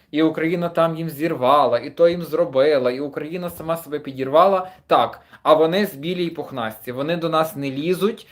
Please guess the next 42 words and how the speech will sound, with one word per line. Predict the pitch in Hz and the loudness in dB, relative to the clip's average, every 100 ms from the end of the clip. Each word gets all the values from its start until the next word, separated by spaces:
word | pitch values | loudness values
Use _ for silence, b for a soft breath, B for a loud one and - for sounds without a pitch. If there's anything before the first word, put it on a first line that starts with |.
| b b - | b b -2
вони | 147 156 170 | 0 2 0
нам | 160 151 | 0 -2
нічого | 147 - 156 | -4 0 0
не | 143 | 2
роблять, | 135 143 165 175 196 | 2 4 4 0 -2
вони | 143 147 160 | -4 -4 -4
в | 160 | -4
нас | 147 - | -6 -6
людей | 143 143 143 | -4 0 0
не | 139 | 0
вбивають, | 135 123 135 135 135 160 165 | -8 -6 0 4 4 4 0
вони | 139 143 | -8 -6
нашу | 151 156 | -6 -6
інфраструктуру | 151 147 147 - 135 - 160 147 | -10 -10 -12 -10 -12 -4 0 0
не | 139 139 | 0 -2
руйнують, | 135 131 151 170 196 190 B B | -2 -4 -4 -2 -4 -6 B B
вони | 156 196 | 0 2
взагалі | 208 208 214 | 2 2 0
нічого | 262 262 214 202 | -2 -2 -2 0
не | 202 | 2
роблять. | 147 107 104 98 | 2 0 -4 -8
Ну, | 160 | -8
сві-, | 151 - 147 143 | -8 -10 -16 -14
ну, | 160 | -8
я | 160 170 | -2 -2
не | 180 | -2
знаю, | 190 233 151 113 B B B B | 0 2 2 -4 B B B B
е, | - 135 - | -18 -16 -14
святі | - 180 185 190 226 | -6 -4 -2 -2 0
люди, | 262 226 123 | 0 0 0
Господи, | 123 147 151 147 131 | 0 -2 -2 -8 -10
прости, | 131 135 - 180 | -8 -10 -8 -8
що | - 135 | -8 -8
я | 160 | -6
вже | 139 143 | -6 0
так, | 131 131 B B _ | 0 0 B B _
чесно | 156 160 156 139 | 0 0 -2 -2
кажучи, | 160 151 147 143 143 | 2 2 2 -6 -10
богохульствую. | 123 135 147 135 151 202 - - 143 131 113 B B - | -8 -6 -4 -4 -4 -6 -6 -12 -6 -6 -6 B B -4
Ну, | 156 | -2
бо | 147 170 | 6 6
реально, | 180 226 220 165 | 6 4 0 -2